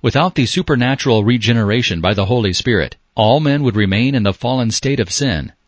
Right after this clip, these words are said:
But thanks to His grace, mercy, and loving kindness, God sent His Son to die on the cross and take the penalty of our sin, reconciling us to God and making eternal life with Him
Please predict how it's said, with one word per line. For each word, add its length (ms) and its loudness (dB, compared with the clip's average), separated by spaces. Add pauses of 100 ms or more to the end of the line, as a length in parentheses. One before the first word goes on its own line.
(300)
But 160 -4
thanks 300 -2
to 100 0
His 220 0
grace, 560 -4 (100)
mercy, 540 0
and 200 -2
loving 300 2
kindness, 540 -2 (200)
God 220 0
sent 280 -4
His 180 0
Son 260 -2
to 60 -4
die 240 -2
on 80 0
the 80 -2
cross 480 -4 (260)
and 160 -4
take 160 -2
the 80 -2
penalty 460 -2
of 100 -2
our 140 -2
sin, 380 -6 (420)
reconciling 720 0
us 180 -2
to 100 -4
God 400 -4 (300)
and 180 0
making 300 0
eternal 360 0
life 300 -2
with 160 -2
Him 300 -4